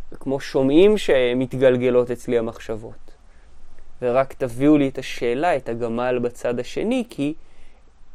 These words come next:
אחד, שתיים, שלוש, לא הולכים לצד השני.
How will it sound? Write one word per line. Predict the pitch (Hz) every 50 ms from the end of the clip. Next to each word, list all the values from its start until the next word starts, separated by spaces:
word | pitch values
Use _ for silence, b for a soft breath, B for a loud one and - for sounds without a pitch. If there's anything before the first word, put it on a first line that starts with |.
| - - - - - - - - - -
אחד, | 135 - - - 131 131 127
שתיים, | - - - 131 123 123 123
שלוש, | 123 - - 131 156 170 170 - - - -
לא | 135 131 127 131 151 165 180 185 185 - - - - -
הולכים | - 131 135 - - - 143 139
לצד | 135 135 - - 127 127 127
השני. | 127 - - 160 165 156 110